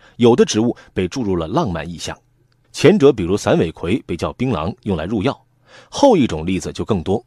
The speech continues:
比如红色的藤本植物鸡母珠，人们叫做相思豆。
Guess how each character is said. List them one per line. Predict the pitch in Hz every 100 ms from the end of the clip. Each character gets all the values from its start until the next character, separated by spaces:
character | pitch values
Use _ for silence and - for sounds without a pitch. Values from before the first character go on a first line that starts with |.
| _
比 | 104
如 | 104
红 | - - 113
色 | 160
的 | 117 82
藤 | - 117
本 | 185 80
植 | 82 92
物 | 120 95 _ _
鸡 | - 180
母 | 185 78 90
珠， | - 349 _ _
人 | 92
们 | 98
叫 | - 82
做 | 82 -
相 | - 143 135
思 | - 147
豆。 | 156